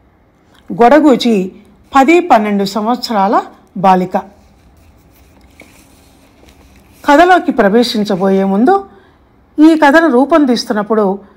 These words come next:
నాకు ఎదురైన ఒక అనుభవాన్ని మీకు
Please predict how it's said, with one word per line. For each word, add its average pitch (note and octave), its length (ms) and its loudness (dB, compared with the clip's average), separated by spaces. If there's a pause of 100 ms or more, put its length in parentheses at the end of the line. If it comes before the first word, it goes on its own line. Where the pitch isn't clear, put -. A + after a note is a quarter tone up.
(240)
నాకు C#4 260 2
ఎదురైన B3+ 420 0
ఒక G3+ 320 -2
అనుభవాన్ని G#3 680 -2 (640)
మీకు A#3 400 -4